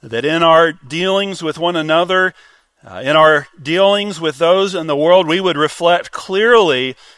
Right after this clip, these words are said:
the mercy and compassion of Christ, that we might be a means of grace to one another, a witness to a dying world.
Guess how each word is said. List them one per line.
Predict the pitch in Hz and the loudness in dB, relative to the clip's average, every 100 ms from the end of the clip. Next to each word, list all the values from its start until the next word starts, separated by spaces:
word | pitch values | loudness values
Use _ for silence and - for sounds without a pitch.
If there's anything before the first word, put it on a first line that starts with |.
| _ _ _ | _ _ _
the | 135 143 | -8 -6
mercy | 147 175 233 - 175 131 147 | 2 4 4 -2 -8 -8 -8
and | 143 135 | -10 -10
compassion | 151 - 175 233 254 - 120 113 120 - _ | -10 -8 -2 -2 -2 -6 -10 -10 -14 -20 _
of | 175 160 | -6 -6
Christ, | - - 247 226 110 - - - - _ _ _ _ _ _ | -6 0 2 2 -2 -10 -16 -18 -20 _ _ _ _ _ _
that | 107 135 | -12 -8
we | 165 | -4
might | 185 196 | -2 -2
be | 190 | 0
a | 196 | 0
means | 196 214 214 | -2 -6 -6
of | 180 | -6
grace | 147 202 233 254 - - - _ _ _ | -2 0 0 -2 -10 -18 -20 _ _ _
to | - | -4
one | 160 143 | -2 -2
another, | 131 127 113 107 101 101 | -2 -2 -4 -4 -4 0
a | 170 | 2
witness | 170 277 262 180 127 - | 4 2 0 -4 -4 -10
to | - 202 | -6 -2
a | 175 | 0
dying | 156 202 233 233 220 | 2 4 2 -2 0
world. | 220 220 185 110 78 - | 4 6 6 2 -4 -16